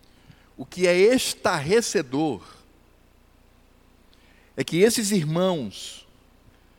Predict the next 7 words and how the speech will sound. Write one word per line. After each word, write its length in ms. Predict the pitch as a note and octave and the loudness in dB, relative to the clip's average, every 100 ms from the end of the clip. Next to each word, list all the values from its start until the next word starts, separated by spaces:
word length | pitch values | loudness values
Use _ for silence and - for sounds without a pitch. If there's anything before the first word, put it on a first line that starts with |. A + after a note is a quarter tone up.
| _ _ _ _ _ D3 | _ _ _ _ _ -4
esse 200 | F3+ G3 | -2 2
conflito 840 | B3 A3 - B3+ D4+ - D3 B2+ | 2 2 0 2 2 0 -6 -4
entre 320 | E3 E3+ D#3 | -4 -6 -2
eles, 720 | E3+ G#3 F3 B2 A#2+ - - - _ _ _ _ _ _ | 2 4 2 -2 -10 -12 -14 -18 _ _ _ _ _ _
repetem 1040 | - - F3+ - G#3 A3 A3+ - D3+ C3 - _ _ _ _ _ _ _ _ | -8 0 0 0 -2 0 -2 -4 -8 -8 -14 _ _ _ _ _ _ _ _
os 340 | C3+ C3 A#2 D#3 | -4 -4 -2 0
atos 840 | G3 A#3+ - C4 C#4+ - - - | 0 0 -2 -4 -4 -6 -10 -12